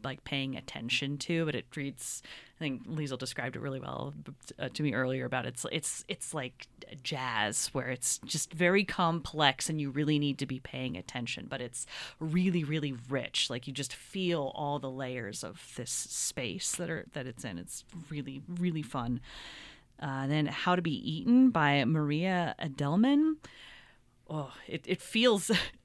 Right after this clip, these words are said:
<laughs> this is, um, it's based on, uh, classic fairy tales, but it's set in reality. So the premise is that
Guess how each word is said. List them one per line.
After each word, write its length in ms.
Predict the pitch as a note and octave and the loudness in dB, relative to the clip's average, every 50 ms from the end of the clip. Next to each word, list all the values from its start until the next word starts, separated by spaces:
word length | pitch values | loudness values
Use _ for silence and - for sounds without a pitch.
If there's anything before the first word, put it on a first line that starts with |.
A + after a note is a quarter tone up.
| _ - | _ -8
<laughs> 400 | F#4 G4+ - F4+ E4+ C#4+ A3 - | -6 -4 -4 -4 -4 -6 0 2
this 200 | G#3+ A#3 A3+ - | 4 4 4 4
is, 240 | B3+ A#3 G#3 G3 - | 2 2 2 0 0
um, 640 | - G#3 F#3+ F3+ E3+ E3 D#3+ D3+ D3+ C#3 C3+ C3+ - _ _ _ _ _ _ - - - | 0 0 2 2 2 0 0 0 -2 -2 -4 -6 -10 _ _ _ _ _ _ -8 -4 -4
it's 160 | G3+ - - | -4 -2 2
based 400 | F3+ F3+ B3+ D#4 D4+ - - - - | 6 8 8 8 8 6 2 0 2
on, 580 | - G3 F#3+ F#3 F#3 F3 F3 E3+ E3+ E3 E3 - | 4 6 6 6 6 6 4 2 0 -2 -2 -4
uh, 440 | - - E3 C#3+ C3+ C3+ B2 F2+ - - _ - | -4 -2 0 0 2 0 0 -2 -6 -12 _ -10
classic 500 | - - F#3 F3 E3+ - - E3 - - | -2 0 2 2 2 2 2 0 0 -2
fairy 480 | - - - - - E3+ D#3 D3+ D3 C#3 | -6 -12 -6 -2 2 4 4 4 2 0
tales, 540 | - - - B2+ E2+ E2 F2+ F#2+ F2+ - | -2 -4 -6 -4 -4 -4 -4 -4 -6 -4
but 160 | - - C#3+ A#2+ | -4 -4 -4 -4
it's 100 | - - | -4 -4
set 220 | - - D#3+ D3+ | -2 -2 -2 -2
in 160 | D3+ D3+ D3 | -2 -4 -6
reality. 560 | C3 C#3+ A#2+ B2 A#2 A2+ A#2 A#2 A2+ - - | -6 -4 -2 -2 -2 -2 -2 -4 -4 -6 -6
So 160 | - - C#3 C3 | -6 -6 -6 -8
the 80 | B2 | -6
premise 420 | - - - A#3+ B3+ C4+ B3 - A3+ | -2 2 4 6 6 6 4 4 2
is 200 | G#3 G3 - - | 2 2 2 2
that 260 | F#3 E3 D#3+ D3 | 2 4 2 2